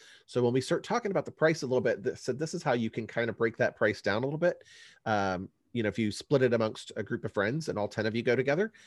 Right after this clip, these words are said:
um, that's pretty cool. Uh, entertainment offerings are subject to avail-, subject to availability, um, and may be restricted by different capacity restraints and things at the time of booking.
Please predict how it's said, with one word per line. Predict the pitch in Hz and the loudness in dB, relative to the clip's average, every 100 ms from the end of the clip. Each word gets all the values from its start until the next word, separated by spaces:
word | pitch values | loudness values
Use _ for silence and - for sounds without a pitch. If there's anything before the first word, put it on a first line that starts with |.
| - _ | -20 _
um, | 98 90 92 - | -2 -2 -2 -8
that's | - | -10
pretty | - 101 | -2 -2
cool. | 95 135 277 _ _ _ _ _ _ _ _ - | 0 -2 -2 _ _ _ _ _ _ _ _ -10
Uh, | 156 107 104 - | -6 -6 -8 0
entertainment | 175 214 214 196 | 2 6 6 6
offerings | 170 165 165 147 | 4 2 0 4
are | 143 | 2
subject | 156 147 156 | 4 0 -2
to | 131 | 2
avail-, | 127 123 - - | 4 4 0 -12
subject | - 135 143 147 - - | -2 0 2 -2 -6 -6
to | 151 123 | 0 2
availability, | 123 113 101 101 127 208 233 - - _ - | 4 2 4 4 4 2 -2 -12 -20 _ -4
um, | 104 98 92 | 0 0 0
and | 117 | 2
may | 127 | 4
be | 139 131 | 4 2
restricted | 131 - 127 139 123 | 2 0 2 2 4
by | 101 110 | 4 2
different | 107 107 | 2 -4
capacity | - 117 110 120 110 | -2 2 2 0 -2
restraints | 110 - 104 101 | -2 0 -2 -2
and | 107 | -6
things | 113 107 | -6 -6
at | - | -10
the | - | -4
time | 110 98 | -2 -2
of | |
booking. | 104 110 120 | -2 -2 -4